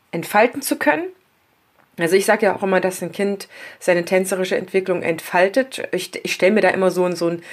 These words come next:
so ein Fangewächs vor. Ich weiß auch nicht. Das hab ich irgendwann mal so gesehen. Die klappen sich so ein, die rollen sich so ein. Und dann, wenn Licht da ist und wenn der Nährboden da ist, dann entfaltet sich dieser Fang so. <laughs> Es gibt da bestimmt noch andere Bilder,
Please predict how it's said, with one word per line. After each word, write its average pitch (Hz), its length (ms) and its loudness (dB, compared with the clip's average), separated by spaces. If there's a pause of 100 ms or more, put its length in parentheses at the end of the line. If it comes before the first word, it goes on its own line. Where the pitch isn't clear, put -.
(140)
so - 120 0
ein 202 60 4
Fangewächs 214 720 2
vor. 160 180 4
Ich 160 120 0
weiß 170 180 2
auch 175 160 2
nicht. 151 180 -4
Das 160 140 -6
hab 202 80 -2
ich - 100 -14
irgendwann 196 300 0
mal 185 140 0
so 175 120 -8
gesehen. 170 440 2
Die 190 100 -4
klappen - 280 -2
sich 196 200 -4
so - 80 0
ein, 254 260 2
die 240 60 0
rollen 214 320 4
sich 226 180 -6
so - 180 -2
ein. 294 200 0 (540)
Und 190 260 -4
dann, 208 280 4
wenn 196 160 2
Licht 262 300 2
da 233 120 6
ist 226 320 2
und 190 80 -4
wenn 185 100 6
der 185 120 4
Nährboden 202 440 0
da 185 140 2
ist, - 180 -2
dann 170 80 -2
entfaltet 170 540 -6
sich 165 100 -12
dieser 160 300 -2
Fang 147 340 -4
so. 165 120 -2
<laughs> 214 140 2
Es 233 140 2
gibt 233 160 0
da 185 60 2
bestimmt 190 320 -2
noch 170 260 -4
andere 220 320 2
Bilder, 214 500 2